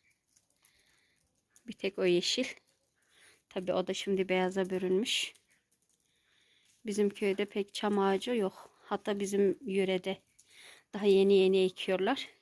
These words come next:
Yeni yeni çıkıyorlar. Bizim genelde meşe ağaçlarıdır, dut ağaçlarıdır, armut ağaçları.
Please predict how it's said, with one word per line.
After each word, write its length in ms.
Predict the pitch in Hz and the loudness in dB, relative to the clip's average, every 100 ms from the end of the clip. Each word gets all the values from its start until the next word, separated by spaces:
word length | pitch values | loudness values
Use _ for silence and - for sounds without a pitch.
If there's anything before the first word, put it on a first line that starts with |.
| _ | _
Yeni 220 | 196 190 | -2 2
yeni 240 | 190 180 | 2 0
çıkıyorlar. 640 | 190 - - 185 190 226 - _ _ _ _ _ _ _ _ _ _ _ _ - | -2 -6 -8 -8 -6 -8 -12 _ _ _ _ _ _ _ _ _ _ _ _ -4
Bizim 380 | 202 202 196 | -2 2 2
genelde 480 | 196 202 202 196 202 | 2 2 4 2 2
meşe 340 | 220 196 - 196 | 2 2 2 0
ağaçlarıdır, 800 | 190 190 - 196 190 190 208 208 | 0 -2 -2 0 -2 -4 -6 -6
dut 220 | 208 - | -10 -6
ağaçlarıdır, 840 | 196 196 - 208 202 196 220 - _ _ _ _ _ _ - _ _ _ - - - - | -4 -2 -4 -2 -4 -4 -6 -8 _ _ _ _ _ _ -20 _ _ _ -20 -20 -20 -4
armut 420 | 208 208 202 - | -2 0 -2 -2
ağaçları. 640 | 190 185 - 190 190 202 | -2 -2 -4 -4 -4 -4